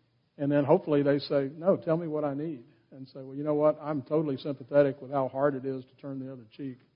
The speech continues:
But here's what the Bible says." And I think in this case, if you'll do that, if you'll go back to him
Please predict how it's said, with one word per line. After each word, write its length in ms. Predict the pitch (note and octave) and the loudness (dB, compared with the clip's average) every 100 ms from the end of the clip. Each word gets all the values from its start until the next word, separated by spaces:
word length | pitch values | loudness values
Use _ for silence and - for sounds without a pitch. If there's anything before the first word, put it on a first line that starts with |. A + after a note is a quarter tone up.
| _ _ _ _ _ _ _ _ _ _ _ | _ _ _ _ _ _ _ _ _ _ _
But 320 | C#3 C#3 C#3 - | 2 2 2 -8
here's 200 | C#3+ D#3 | -10 -6
what 120 | E3+ | -6
the 60 | A#2+ | -6
Bible 360 | A#2+ D3+ B2+ | -4 -4 -4
says." 520 | - B2 B2+ C#3 - - _ _ _ | -12 -14 -14 -14 -14 -14 _ _ _
And 160 | C3+ B2+ | -14 -8
I 80 | D#3 | -4
think 320 | D#3 D#3 D3+ | 0 0 -2
in 100 | C3+ | -6
this 160 | C#3 | -6
case, 400 | C#3 C#3+ C#3+ C3 | -4 -2 0 -2
if 140 | B2+ A2+ | -10 -14
you'll 160 | C#3 | -14
do 180 | C3+ C#3 C#3+ | -10 -8 -8
that, 260 | A#2+ C#3 A#3 | -10 -16 -18
if 140 | D3 | -8
you'll 120 | D3+ | -6
go 140 | D3+ C#3+ | -2 -2
back 360 | C3 C#3 - | -2 -6 -8
to 100 | D3 | -10
him 420 | B2 C3 C3 C3+ | -8 -6 -6 -8